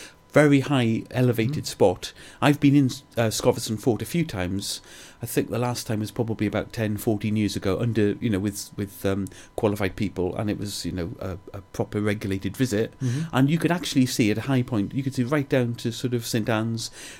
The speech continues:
Speaker 1: The i-, idea was that you'd have sort of the, the, the field of fire from all these
Speaker 2: Mm.
Speaker 1: different forts would be, like, sort of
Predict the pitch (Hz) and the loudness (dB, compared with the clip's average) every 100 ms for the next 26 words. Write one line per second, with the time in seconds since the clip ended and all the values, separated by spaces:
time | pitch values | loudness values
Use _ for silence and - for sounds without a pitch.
0 | - 135 147 135 113 135 120 120 113 117 | 2 4 6 6 4 2 2 2 0 -2
1 | 113 113 110 127 117 117 - - - 123 | 0 -2 0 -2 -2 -4 -10 -20 -4 -2
2 | 113 - 117 101 120 110 160 151 139 - | 0 2 2 2 -2 0 0 2 2 2
3 | 147 113 110 123 120 117 117 127 110 113 | 2 2 2 0 2 2 2 0 0 -2
4 | - 120 117 - 120 117 120 120 - 123 | 2 2 2 -8 -2 2 2 0 -2 0
5 | 117 | 0